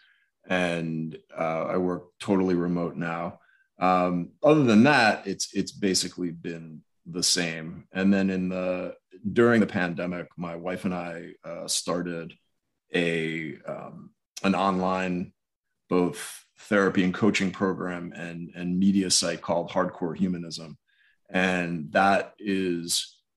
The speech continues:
uh, in part the approach that we use for therapy and for helping people, which is based, uh, on sort of a combination of humanistic psychology with some behavioral and behavioral medicine principles.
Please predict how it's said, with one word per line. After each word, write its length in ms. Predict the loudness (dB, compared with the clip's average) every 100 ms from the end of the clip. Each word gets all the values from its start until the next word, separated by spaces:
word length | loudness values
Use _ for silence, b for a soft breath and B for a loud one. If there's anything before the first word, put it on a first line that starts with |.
| _ -6
uh, 180 | -2 0
in 140 | 2 2
part 560 | 2 4 6 4 2 -6 -8
the 360 | 0 2 4
approach 460 | 0 2 4 4 2
that 280 | 2 2 -4
we 200 | -4 -2
use 720 | 0 0 0 -2 -2 -2 -4 -12
for 340 | -2 2 4
therapy 440 | 2 0 0 0 -4
and 120 | -4
for 120 | -6
helping 340 | -4 -4 -4 -2
people, 320 | -2 -4 -6
which 200 | -6 -6
is 120 | -6
based, 460 | -2 0 0 -2 B B B B -6
uh, 220 | -6 -6
on 480 | -2 -2 -2 -4 -10 -14 _
sort 240 | -2 4 4
of 60 |
a 40 | 4
combination 760 | 2 2 4 2 0 0 -2
of 240 | -4 -6 -4
humanistic 680 | 2 2 2 -4 -4 -6 _
psychology 960 | -4 -2 0 2 2 2 -2 -4 -4 -6 -6
with 360 | -4 -4 -6 -16 B B B
some 260 | 2 2
behavioral 500 | 2 2 2 2 -2
and 120 | -4
behavioral 320 | -6 -6 -4 -6
medicine 420 | -6 -4 -4 -4
principles. 720 | -4 -2 -2 -4 -4 -6